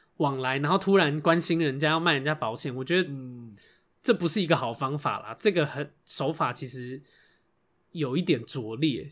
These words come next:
Speaker 1: 就是可能要用别的方式，而不是这么，或是即便你要跟这人打好关系，再卖他保险，你也应该要用比较聪明的方法。因为我遇到的，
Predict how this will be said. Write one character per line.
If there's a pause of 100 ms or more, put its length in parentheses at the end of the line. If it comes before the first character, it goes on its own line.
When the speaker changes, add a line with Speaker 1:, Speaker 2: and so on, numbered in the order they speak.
Speaker 1:
就
是
可
能
要
用
别
的
方
式，
而
不
是
这
么， (460)
或
是
即
便
你
要
跟
这
人
打
好
关
系，
再
卖
他
保
险，
你
也 (760)
应
该
要
用
比
较 (480)
聪
明
的
方
法。 (200)
因
为
我
遇
到
的，